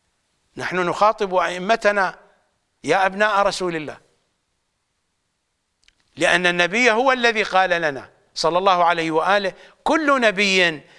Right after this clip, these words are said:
ذريته من صلبه، وذريتي من صلب علي وفاطمة".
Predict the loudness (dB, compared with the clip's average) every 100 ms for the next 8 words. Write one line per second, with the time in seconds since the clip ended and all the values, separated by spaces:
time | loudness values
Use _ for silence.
0 | -8 -6 -4 0 0 0 0 0 -2 -4
1 | -2 -2 0 -4 -4 -8 -4 -2 -2 0
2 | 2 4 4 2 0 0 -2 -6 _ _
3 | _ _ _ _ -6 -2 0 0 2 2
4 | 2 0 0 2 2 2 2 2 -2 -8
5 | -10